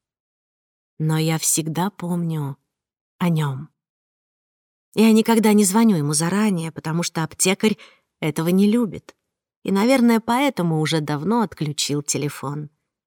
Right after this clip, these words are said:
Я собираюсь, беру в дорогу шоколад и яблоки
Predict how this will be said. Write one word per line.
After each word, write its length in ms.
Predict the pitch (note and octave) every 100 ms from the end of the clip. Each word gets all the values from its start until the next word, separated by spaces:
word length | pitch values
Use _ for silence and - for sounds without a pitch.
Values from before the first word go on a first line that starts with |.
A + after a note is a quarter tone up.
| _ _ -
Я 220 | A3 C#4+
собираюсь, 720 | D4 G3+ F#3 F#3+ G#3 G3+ - - _ _ _ -
беру 240 | G#3+ E4
в 40 |
дорогу 400 | A3 F#3+ G3+ E3+
шоколад 560 | E3+ - - F3+ F3+ -
и 20 |
яблоки 800 | F#3 C4 C4+ G#3+ G3+ F#3+ F3+ E3+